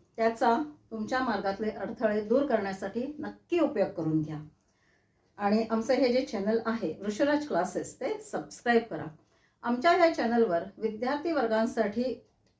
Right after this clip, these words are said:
उपयुक्त असे अनेक उपाय आहेत. ह्याच्या व्यतिरिक्त आमचं आणि एक चॅनल आहे पीस ॲडमायरर्स, त्याच्यावरही अनेक स्तोत्रांची माहिती आहे. प्रज्ञा विवर्धन स्तोत्र जे अगदी विद्यार्थी वर्गांसाठी वरदान आहे,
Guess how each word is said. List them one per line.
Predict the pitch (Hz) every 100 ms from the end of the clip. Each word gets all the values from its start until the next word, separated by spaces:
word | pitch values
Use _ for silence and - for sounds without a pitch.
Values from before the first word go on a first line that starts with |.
| _ _ _ -
उपयुक्त | 208 269 277 -
असे | 294 233 214 294 254
अनेक | 269 359 415
उपाय | 247 202 185
आहेत. | 170 151 - _ _ _ _ -
ह्याच्या | 285 294 403
व्यतिरिक्त | 302 277 226 208 175 175 - -
आमचं | 220 - 247
आणि | 233 285
एक | 330 -
चॅनल | 240 220
आहे | 226 311
पीस | - 277 302 -
ॲडमायरर्स, | 190 175 180 180 151 156 - _ _ _ _ 240
त्याच्यावरही | 240 359 349 302 233 208 208 - _
अनेक | 233 277 359 403
स्तोत्रांची | - 254 233 214 208 254 320 -
माहिती | 185 196 196
आहे. | 170 156 151 - _ _ _ -
प्रज्ञा | 233 220 277 349
विवर्धन | 320 262 254 254 269
स्तोत्र | - 202 190 165 151 196
जे | 240
अगदी | 247 220 196 240 269 226 _ _ _ _
विद्यार्थी | 214 180 214 233 311
वर्गांसाठी | 240 220 220 240 233 262
वरदान | 190 160 202 226
आहे, | 175 151